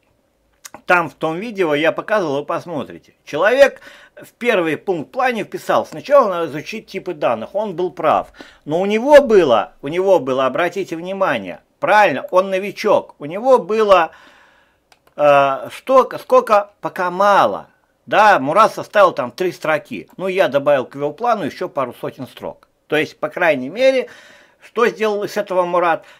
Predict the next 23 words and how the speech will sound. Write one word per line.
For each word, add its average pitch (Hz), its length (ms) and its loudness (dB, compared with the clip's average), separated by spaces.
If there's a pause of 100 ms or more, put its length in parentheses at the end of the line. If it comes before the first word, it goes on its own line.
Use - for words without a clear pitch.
То 175 100 0
есть, 175 280 0
он 196 280 4
сделал 147 440 2
шаг, 180 340 2
составил 147 500 -2
план, 208 520 0 (840)
и... 175 420 0 (120)
э, 147 220 2 (380)
тогда 156 420 0
я, 190 400 2
в - 20 -20
принципе, 143 640 -10 (440)
могу 147 360 0
помочь. 160 560 -2 (200)
Но, 160 300 4
ребят, 143 320 0
смотрите, 160 480 -4
индивидуального 156 880 2
обучения 151 720 -2
в - 80 -20
школе 151 320 -2
нет. 190 400 -6